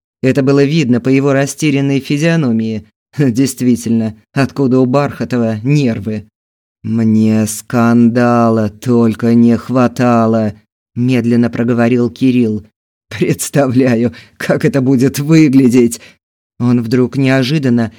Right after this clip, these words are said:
и зло рассмеялся. Матушкин на мгновение оцепенел, а затем тихонько захихикал в ответ,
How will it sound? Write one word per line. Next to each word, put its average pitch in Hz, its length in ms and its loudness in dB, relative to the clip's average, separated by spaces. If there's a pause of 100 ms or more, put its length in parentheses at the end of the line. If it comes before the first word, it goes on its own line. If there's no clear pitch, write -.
и 135 140 0
зло 131 360 0
рассмеялся. 131 1040 -2 (680)
Матушкин 156 760 0
на 151 100 0
мгновение 151 760 0
оцепенел, 143 760 -2 (260)
а 139 120 -2
затем 147 400 -2
тихонько 160 560 -2
захихикал 156 760 -2
в 143 80 -2
ответ, 131 500 -4